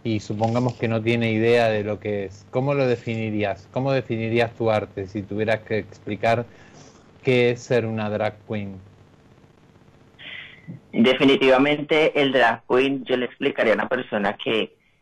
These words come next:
Speaker 2: es básicamente llevar tu, tu ser, lo que eres como persona, a otra dimensión estética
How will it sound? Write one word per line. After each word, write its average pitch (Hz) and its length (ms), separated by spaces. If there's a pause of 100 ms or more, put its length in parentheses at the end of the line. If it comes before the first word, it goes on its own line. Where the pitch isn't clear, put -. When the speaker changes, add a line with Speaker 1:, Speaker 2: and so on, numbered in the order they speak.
(140)
Speaker 2:
es 113 300 (340)
básicamente 123 840
llevar 110 400
tu, 127 440 (400)
tu 127 180 (120)
ser, 117 360 (160)
lo 123 160
que 117 100
eres 107 160
como 127 280
persona, 113 680 (480)
a 113 160
otra 113 720 (120)
dimensión 110 720
estética 107 920